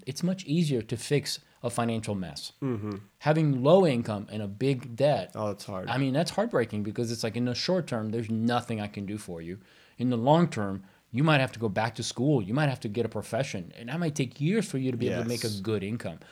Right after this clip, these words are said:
Speaker 1: So that's why it's so important. We talk so much about making sure that you're looking at your, uh, resume, looking at improving your skill, be a lifelong learner, because you have to make yourself more worthy of a higher paycheck,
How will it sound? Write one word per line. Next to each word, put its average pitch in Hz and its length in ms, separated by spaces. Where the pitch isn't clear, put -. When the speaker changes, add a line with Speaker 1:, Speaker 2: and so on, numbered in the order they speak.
Speaker 1:
So 123 160
that's 156 220
why 131 80
it's 120 140
so 139 120
important. 131 320
We 107 80
talk 117 180
so - 160
much 160 200
about 101 420
making 120 320
sure 120 200
that 107 140
you're 101 180
looking 117 460
at 101 180
your, 110 380
uh, 95 280
resume, 139 720
looking 113 440
at 101 120
improving 131 560
your 131 80
skill, 123 320
be 117 140
a 117 60
lifelong 117 520
learner, 120 380
because 123 300
you 156 100
have 151 240
to 156 80
make 139 200
yourself 123 460
more 127 280
worthy 117 360
of 101 100
a 98 40
higher 110 340
paycheck, 95 640